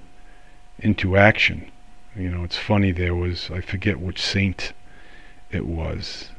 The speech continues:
but he said, "Always preach, and if necessary, use words." You know, so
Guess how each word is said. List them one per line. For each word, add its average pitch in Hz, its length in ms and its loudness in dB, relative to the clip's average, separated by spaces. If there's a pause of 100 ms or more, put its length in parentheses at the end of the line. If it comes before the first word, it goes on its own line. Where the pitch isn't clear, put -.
(720)
but 90 120 -2
he 90 100 0
said, 90 520 0 (360)
"Always 107 640 10 (120)
preach, - 720 2 (1200)
and 101 180 6
if 101 160 6
necessary, 90 800 4 (720)
use 95 380 0
words." - 680 -4 (1120)
You 101 100 -6
know, 92 200 -4
so 92 380 -6